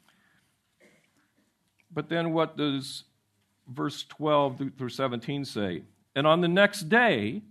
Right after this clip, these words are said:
when they had departed from Bethany, he became hungry. And seeing at a distance a fig le-, a tree,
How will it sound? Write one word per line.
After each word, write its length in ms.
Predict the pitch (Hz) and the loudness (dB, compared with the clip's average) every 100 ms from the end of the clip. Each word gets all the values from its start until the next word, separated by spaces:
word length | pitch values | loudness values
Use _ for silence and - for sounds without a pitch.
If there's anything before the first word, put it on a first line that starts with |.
| _ _ _ _ _ - | _ _ _ _ _ -8
when 120 | 139 | -2
they 100 | 156 | 0
had 100 | 156 | 0
departed 460 | 135 - 202 214 208 | -4 2 2 4 0
from 140 | 160 | 0
Bethany, 380 | 139 139 147 143 | 2 0 0 -2
he 60 | 143 | -2
became 400 | 147 170 151 143 | -2 -2 -2 0
hungry. 560 | 165 170 143 98 - - _ _ - | 0 0 0 -2 -4 -12 _ _ -8
And 140 | 135 | -8
seeing 280 | 135 190 208 | -2 0 2
at 80 | 165 | 0
a 40 | |
distance 560 | 143 202 214 170 147 - | 0 -2 0 -2 -4 -4
a 100 | 139 | -8
fig 320 | - 220 185 | -4 -2 -2
le-, 260 | 151 143 - | -2 -2 -2
a 100 | 135 | -6
tree, 540 | 135 202 214 214 - | -4 -4 -4 -6 -10